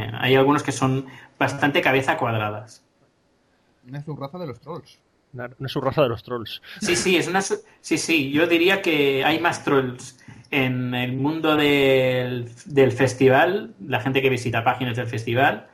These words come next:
Speaker 1: que otra comunidad. Y además, siempre que había problemas decía, "A ver,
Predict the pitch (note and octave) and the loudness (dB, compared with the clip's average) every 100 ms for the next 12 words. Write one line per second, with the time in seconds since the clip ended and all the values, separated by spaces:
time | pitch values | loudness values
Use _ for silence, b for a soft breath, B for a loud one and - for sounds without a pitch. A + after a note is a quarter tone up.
0 | b b b - C3+ B2+ B2+ C#3 D3 - | b b b 2 4 4 2 2 2 0
1 | B2+ A#2 A#2 E3 - _ _ _ _ _ | 0 2 2 0 -2 _ _ _ _ _
2 | C3+ C3 D#3 D3+ - _ _ - - D3 | 2 2 2 -2 -10 _ _ -10 -2 0
3 | E3+ E3 D#3 E3 D#3 D#3 D3 D#3+ D#3+ C#3+ | 0 0 0 2 2 2 0 0 -2 -2
4 | B2+ B2 D#3+ - | -2 0 -2 -2